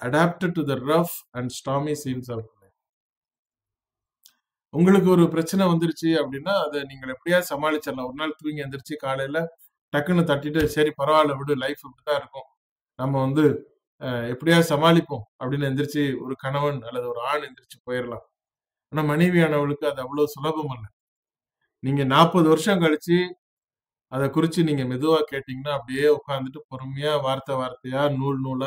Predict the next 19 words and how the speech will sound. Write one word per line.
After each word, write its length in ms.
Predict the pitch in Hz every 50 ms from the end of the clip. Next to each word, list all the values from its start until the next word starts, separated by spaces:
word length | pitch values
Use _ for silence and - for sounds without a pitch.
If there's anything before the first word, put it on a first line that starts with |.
| 139 135
எடுத்து 280 | 123 - - - 156 165 196 - _ _ _ _ _ _ _ - 123
உங்களுக்கு 340 | 127 131 131 131 127 127
எல்லாத்தையும் 420 | 120 123 127 127 127 135 135 131 -
சொல்லுவாங்க. 360 | 123 117 123 120 113 113 110 _ _ _ _ _
ஏன்னா 140 | 120 131 135 131
இருதயத்துல 500 | 131 139 147 156 160 151 147 147 139 143
அவர் 180 | 135 117 117
எல்லாம் 340 | 120 123 139 - 180 175 160
வைத்திருப்பார்கள். 640 | 151 135 - - - - - 127 120 113 110 107 - _ _ _ _ _ _ _ _ _ _ _ _ _ _ _ _
இந்த 140 | - 120 120 123
memory 280 | 131 151 170 170 170 165
power 240 | 160 143 139 139 127
ரொம்ப 220 | 127 139 143 156
ஜாஸ்தி, 420 | 151 151 131 127 120 - - 117 110 _ _ _ _ _
அவர்கள் 320 | - 117 120 120 117 110
cash 360 | - - 160 180 202 196 - 190
memory 320 | 175 160 151 151 143 139
ரொம்ப 260 | 123 131 131 131 139
ஜாஸ்தி. 400 | 135 127 120 120 117 - - 120